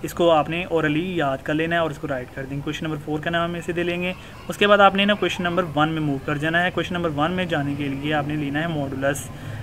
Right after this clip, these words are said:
जब आप क्वेश्चन नंबर वन में मॉडुलस लेंगे, तो मैं आपको ये बता दूँ, ये मॉडुलस लेने का वे ये है कि आपकी जो फॉर्मेशन क्वेश्चन नंबर वन है ना, ये देखिएगा ज़रा। क्वेश्चन नंबर वन में जो आपके पास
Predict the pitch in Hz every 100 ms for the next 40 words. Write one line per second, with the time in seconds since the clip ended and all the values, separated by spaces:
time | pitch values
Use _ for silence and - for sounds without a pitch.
0 | - - - - 165 180 180 180 170 185
1 | 175 170 185 175 151 170 170 180 160 160
2 | 175 180 170 156 160 165 165 147 131 165
3 | 190 - - - 175 180 165 170 175 180
4 | 165 160 165 175 175 139 139 160 170 139
5 | 151 180 160 151 165 180 156 151 160 165
6 | 165 - 147 147 147 156 156 170 165 143
7 | 139 196 185 151 160 156 156 143 139 131
8 | 131 131 135 - - - - - 175 220
9 | 220 175 147 175 196 190 190 175 - 175
10 | 170